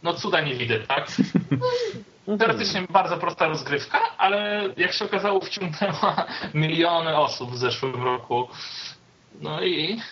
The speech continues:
Speaker 1: no coś w tym jest, tak? Więc jeżeli ktoś nie grał i nie boi się, że ta gra go wciągnie na długie godziny, no to warto pobrać, skorzystać, y, z tej
Speaker 2: Więc
Speaker 1: możliwości,
Speaker 2: ja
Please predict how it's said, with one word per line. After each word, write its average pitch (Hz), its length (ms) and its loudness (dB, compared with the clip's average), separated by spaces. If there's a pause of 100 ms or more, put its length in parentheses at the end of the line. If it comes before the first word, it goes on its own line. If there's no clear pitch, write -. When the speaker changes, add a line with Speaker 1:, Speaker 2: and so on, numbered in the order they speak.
(280)
Speaker 1:
no 226 180 -6
coś - 280 -2
w - 40 -4
tym 349 160 0
jest, 403 320 -2
tak? 151 280 2
Więc 160 200 -2
jeżeli 165 260 0
ktoś 160 200 0
nie 156 220 0
grał 156 420 0 (640)
i 143 460 2
nie 156 120 4
boi 160 300 0
się, 139 160 -2
że 135 160 -2
ta 135 120 2
gra 135 200 2
go 131 120 -6
wciągnie 151 500 -2
na 131 100 -4
długie 139 320 0
godziny, 135 500 -2
no 165 100 -6
to 415 380 -2 (460)
warto 311 260 4
pobrać, 143 440 2
skorzystać, - 680 -4 (420)
y, 127 260 -2
z - 280 -14
tej 143 100 0
Speaker 2:
Więc 135 120 2
Speaker 1:
możliwości, 131 340 0
Speaker 2:
ja 170 60 6